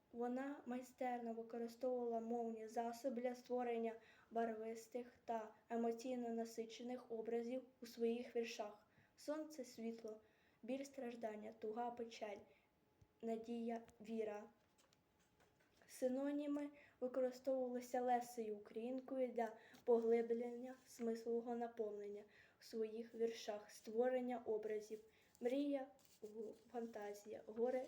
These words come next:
біда. Синонім допомагають Лесі Українці розширити лексичний арсенал для вираження різноманітних почуттів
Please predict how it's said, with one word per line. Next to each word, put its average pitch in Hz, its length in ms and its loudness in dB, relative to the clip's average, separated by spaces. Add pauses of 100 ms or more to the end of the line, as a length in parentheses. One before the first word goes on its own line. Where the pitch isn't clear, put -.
біда. 208 420 4 (680)
Синонім 226 500 0 (160)
допомагають 226 1000 -2
Лесі 233 400 4
Українці 233 640 -2 (300)
розширити 247 720 2
лексичний 247 960 0 (260)
арсенал 240 640 -2 (240)
для 233 180 4
вираження 233 720 0
різноманітних 240 880 -4
почуттів 233 720 -8